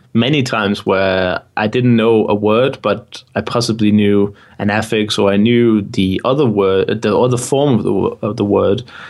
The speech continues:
and I just guessed, and I was correct because I had some knowledge about the affixes. And you can, I, I borrowed two books on, on the library, and they're fairly dated books, so I'm sure you'll be able to find them anywhere. Sort of,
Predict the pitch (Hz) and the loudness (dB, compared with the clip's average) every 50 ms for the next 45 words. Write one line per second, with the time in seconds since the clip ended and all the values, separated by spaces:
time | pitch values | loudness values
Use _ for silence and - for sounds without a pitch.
0 | - - - 117 120 120 117 113 113 113 - - - 139 135 127 127 - - - | -16 -10 -6 -2 -2 0 0 0 0 -2 -2 -2 -2 -2 -2 -2 -2 -4 -6 -4
1 | - 101 98 101 101 101 104 - - - - 120 120 113 107 - - 113 113 104 | -4 -2 0 0 0 0 0 -2 -4 -4 -2 -2 -2 -2 -2 -4 -4 -2 -2 -2
2 | - 107 104 101 104 107 104 - 107 98 98 98 104 101 95 95 95 92 90 - | -2 -2 -2 -2 -2 -2 0 0 2 2 2 2 0 0 0 -2 -2 -2 -2 -2
3 | 98 101 117 123 - - - - - - - - 101 - 101 101 98 101 98 107 | -2 -2 -2 -4 -4 -6 -6 -6 -4 -2 -2 -2 -2 0 0 0 0 0 0 0
4 | 101 98 95 92 - - - - - - - - 113 113 - - 120 113 113 127 | 0 0 0 -4 -8 -20 -20 -20 -20 -14 -8 -6 -4 -4 -2 -2 -2 -2 0 0
5 | 131 131 123 123 - - 123 117 113 113 110 110 - 110 104 101 101 101 95 87 | 2 2 0 -2 -2 -2 -2 -2 0 -2 -2 -2 -2 0 2 2 2 2 0 0
6 | - - 101 95 98 92 92 101 110 107 107 95 90 90 90 98 95 - 107 110 | -2 -2 -2 0 0 0 2 0 0 0 0 2 2 2 2 0 0 0 2 2
7 | 107 104 104 101 101 - - 131 139 139 120 110 110 110 110 120 117 120 - 92 | 2 2 2 0 0 -2 -2 -2 0 0 0 0 0 0 0 0 0 -2 -4 -4
8 | 95 104 98 101 - - 101 95 92 98 - - 123 117 104 101 101 101 - - | -2 -2 -2 -2 -2 -2 0 0 0 0 0 0 0 2 2 2 0 -2 -2 -2
9 | - 117 98 101 104 104 101 95 - - 95 95 92 95 95 92 98 95 - - | -2 0 2 2 2 0 -2 -4 -4 -2 0 2 2 2 2 0 0 -2 -2 -2
10 | 107 101 101 98 92 90 92 98 107 113 - - - - - 104 101 95 95 - | 0 0 2 2 2 2 2 0 -2 -4 -6 -12 -10 -6 -4 -2 -2 -2 -4 -6
11 | - | -14